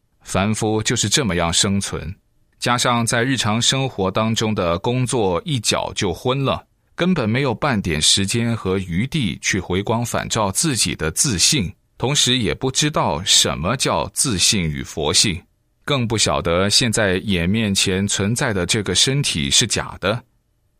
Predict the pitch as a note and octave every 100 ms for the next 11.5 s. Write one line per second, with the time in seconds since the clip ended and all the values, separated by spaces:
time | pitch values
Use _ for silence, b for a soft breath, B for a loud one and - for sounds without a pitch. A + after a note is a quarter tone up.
0 | - D#3+ D3+ - G#2+ G#2 D3 - F2 B1
1 | D2+ D#2+ B2+ - _ - B2 E3 E3 C#3
2 | D#3+ B2 E2+ G2+ C#3 B2 - F3 E2 D2+
3 | C#2 E2+ A2 _ A#2+ A2 A2+ - A2+ A2+
4 | A#2 - E3 G2+ D#2+ B1 - G2+ - F2+
5 | C#3+ D3+ B1 G2 _ _ _ - A#2+ A#2+
6 | G2 - A2 A2 - A#2+ A#2 A#2 G#2+ G#2+
7 | - G#2+ C3 A2 A#2 F#2+ D#2+ A2 - F#2
8 | C#3 - - - _ _ - A#2 C#3+ D3
9 | A2+ D#3+ G#2 - - C#3 F#2+ - D#3 E2+
10 | A2 _ - E2+ D#2 D2+ - G2+ E2+ D#2+
11 | G2 G2 G2 F#2